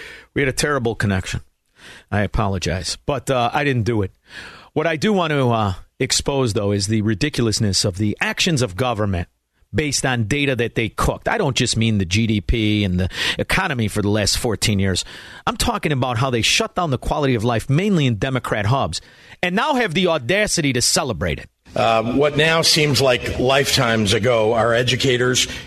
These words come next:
Speaker 2: in Illinois and throughout the nation had to navigate the sudden transition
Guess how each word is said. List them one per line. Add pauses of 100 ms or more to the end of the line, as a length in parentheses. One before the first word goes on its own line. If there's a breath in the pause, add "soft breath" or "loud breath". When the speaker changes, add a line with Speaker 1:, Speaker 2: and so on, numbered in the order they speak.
(100)
Speaker 2:
in
Illinois
and
throughout
the
nation (400 loud breath)
had
to
navigate
the
sudden
transition